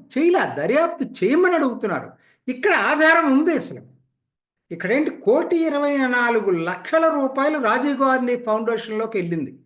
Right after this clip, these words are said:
ఇటువంటి ఎన్నో ఉన్నాయండి. ఆవిడ చైనీస్, ఆ, చైనా నుంచి కూడా ఫండ్స్ వచ్చినాయి రాజీవ్ గాంధీ ఫౌండేషన్కి.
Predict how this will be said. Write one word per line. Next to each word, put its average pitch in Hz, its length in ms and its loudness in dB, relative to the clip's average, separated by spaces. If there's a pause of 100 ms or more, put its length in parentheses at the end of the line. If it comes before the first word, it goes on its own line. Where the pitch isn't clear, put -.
(440)
ఇటువంటి 208 380 -2
ఎన్నో 269 320 2
ఉన్నాయండి. 254 640 -2 (420)
ఆవిడ 233 420 0
చైనీస్, 262 440 2 (460)
ఆ, 240 160 -2 (100)
చైనా 294 260 4
నుంచి 285 300 0
కూడా 262 180 2
ఫండ్స్ 208 320 -2
వచ్చినాయి 180 340 -4
రాజీవ్ 175 280 2
గాంధీ 160 260 0
ఫౌండేషన్కి. 139 720 -10